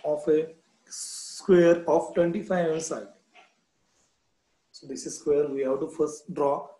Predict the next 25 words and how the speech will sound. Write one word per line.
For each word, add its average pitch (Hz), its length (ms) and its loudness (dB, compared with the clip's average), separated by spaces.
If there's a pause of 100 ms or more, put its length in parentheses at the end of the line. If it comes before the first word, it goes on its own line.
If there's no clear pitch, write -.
(160)
the - 60 -16
square 160 420 2
of 160 200 -8
twenty-five 170 520 -2
mm 160 160 -2
side. 127 360 -6 (760)
Then 165 280 -2
extend 208 440 -4
all 160 240 4
these 156 360 -4 (140)
points. 110 240 -14
That 123 120 -12
is 135 120 -14
one, 139 440 -6
two, 139 280 -6
three, 143 160 -12
four. 131 280 -10 (680)
See, 170 140 -6
this 160 160 -6
is 180 100 -4
hundred 170 480 2
because 160 540 0 (520)
the 143 120 -6
sides - 360 -2
of, 180 220 -2